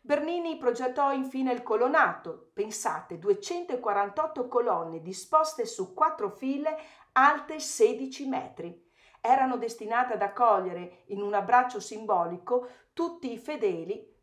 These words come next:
che qui arrivavano da tutto il mondo.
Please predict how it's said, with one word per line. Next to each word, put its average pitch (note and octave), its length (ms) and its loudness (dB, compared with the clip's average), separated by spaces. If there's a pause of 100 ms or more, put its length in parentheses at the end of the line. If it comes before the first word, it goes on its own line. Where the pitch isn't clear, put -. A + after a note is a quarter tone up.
che C4+ 180 -12
qui D4 320 -6
arrivavano A3 640 -4
da A3+ 120 -10
tutto G3 340 -10
il G3+ 80 -4
mondo. E3+ 520 -14